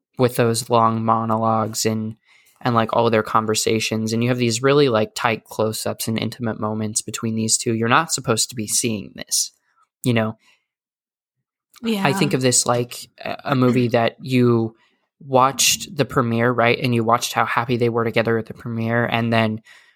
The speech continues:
Speaker 1: you know, the part that we're seeing here is the part that you're not supposed to be seeing, which is after the premiere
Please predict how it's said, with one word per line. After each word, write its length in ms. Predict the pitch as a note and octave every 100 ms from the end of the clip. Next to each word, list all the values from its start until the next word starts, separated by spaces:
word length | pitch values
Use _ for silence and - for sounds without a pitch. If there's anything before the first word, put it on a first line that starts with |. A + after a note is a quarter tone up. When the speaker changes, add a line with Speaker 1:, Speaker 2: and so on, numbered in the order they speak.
| _ _ _ _ _ _ _
Speaker 1:
you 120 | D3
know, 260 | B2 A2 A2 _ _ _ - - G#2
the 120 | G#3 C#3
part 300 | - D3 -
that 120 | B2
we're 140 | B2+
seeing 260 | B2 C3 A#2+
here 160 | B2+
is 100 | A#2
the 80 | -
part 200 | A2+ A#2+
that 80 | -
you're 120 | A#2
not 220 | A2+ A2+
supposed 360 | - G#2+ G2 -
to 60 | -
be 120 | -
seeing, 340 | - G2 F#2+
which 240 | A2+ A2+ A2+
is 140 | A2
after 380 | B2 A#2 - A2
the 80 | G#2+
premiere 580 | - A2+ A2 A2 A2+